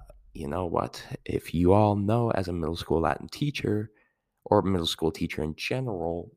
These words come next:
you are more parenting a lot of the time than you are teaching. And, uh, well, that's okay because I don't really need to teach,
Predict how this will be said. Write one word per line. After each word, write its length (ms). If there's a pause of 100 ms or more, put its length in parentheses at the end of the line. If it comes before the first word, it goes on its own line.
you 380
are 380 (280)
more 1000 (720)
parenting 560 (140)
a 60
lot 200
of 80
the 60
time 340
than 140
you 140
are 120
teaching. 540
And, 420
uh, 220
well, 320
that's 260
okay 320
because 400
I 60
don't 160
really 240
need 160
to 100
teach, 500